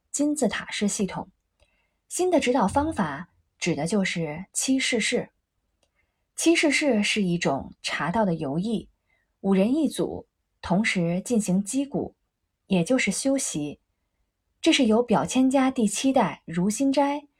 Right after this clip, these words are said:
与其胞弟李千家第八代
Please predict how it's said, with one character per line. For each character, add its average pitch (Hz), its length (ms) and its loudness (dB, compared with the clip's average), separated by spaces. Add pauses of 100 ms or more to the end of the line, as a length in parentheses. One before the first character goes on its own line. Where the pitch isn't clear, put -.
(300)
与 180 120 2
其 170 240 -2
胞 254 300 4
弟 247 320 -2 (280)
李 160 200 0
千 262 260 2
家 285 220 2
第 226 160 0
八 262 240 0
代 - 320 -2